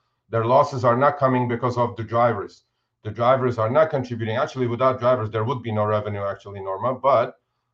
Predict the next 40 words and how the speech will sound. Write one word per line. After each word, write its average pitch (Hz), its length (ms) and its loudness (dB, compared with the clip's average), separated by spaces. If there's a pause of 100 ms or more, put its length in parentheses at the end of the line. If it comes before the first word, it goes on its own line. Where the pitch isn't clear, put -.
(120)
you 117 120 -4
know, 110 320 0
at 113 100 -6
some 135 260 0
point, 131 380 0 (280)
uh, 107 300 0 (120)
look, 147 220 -2 (120)
Norma, 110 300 0
if 113 100 -8
you're 170 100 -2
happy 180 260 0
with 156 180 -2
what 123 200 0
you're 147 120 -8
doing, 170 420 -4 (480)
what 113 180 -2
you're 120 260 0
earning, 165 440 -4 (500)
you 120 140 -6
know, 127 400 2
and, 117 240 -4
and 120 240 -2
you're, 113 180 -4 (280)
you're 113 160 -6
a 107 80 -6
special 120 400 -6
case, 123 500 -8 (480)
you 110 100 -8
know, 110 100 0
I 107 160 0
know 123 220 0
who 123 140 0
you 120 160 0
are, 127 240 4
and 113 140 -2
I, 110 100 0 (220)
I've 98 180 -8
read 113 260 -6
your 113 120 -4
comments, 139 640 -4